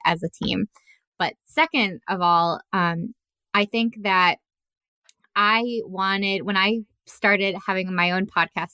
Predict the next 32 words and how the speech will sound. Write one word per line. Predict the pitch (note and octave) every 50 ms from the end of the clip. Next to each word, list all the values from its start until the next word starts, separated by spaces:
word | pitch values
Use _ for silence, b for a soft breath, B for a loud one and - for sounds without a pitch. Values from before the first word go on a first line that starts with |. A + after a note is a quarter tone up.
| -
I | - F#3+ G3
wanted | G#3 G#3 G#3 G3+ G3+ G3
to | F#3 F#3+
have | F#3+ F#3+
a | F3+ E3+ -
podcast | - F#3 F3 - - F3+ E3+ - -
that | E3+ -
I | - E3+
was | E3 F3 -
searching | - D#3+ E3+ - - E3 E3+ F3+ -
for. | - - - G#3 G#3 b b b b b b b b b
So | - - G#3 G3+ F#3+ G3 F#3+ -
when | - G3+ F#3+
I'm | F#3+ F#3+ G3 G#3 G#3+ G#3+ A3
searching | - - G#3 G#3 - A3+ G#3 G#3
for | - G3
a | F3+
podcast, | - - - F#3 F#3 - A3+ G#3+ G#3+ - -
like, | F#3+ F#3+ - _ _ _ _ _ _ _ _
you | - A#3 C4 C#4
and | C#4+ C4
I | A#3 A3+ G#3+ G#3+ G#3+
know | G#3 G3 F#3 F3+ F3+ F3+ F3+ - - _ -
entrepreneurs, | G3+ G#3+ A3 - - A3 G3+ F#3+ F#3+ F#3 F#3 -
we | G3+
don't | G3+ G#3+ A3+ A3
have, | A3 G#3+ G3 F#3+ F#3 F#3
like, | F3+ F3+ F3 -
a | F3+
sh-, | F3 - - _ _ -
ton | - - - - - G3 F#3 F3+ F3
of | F3 F3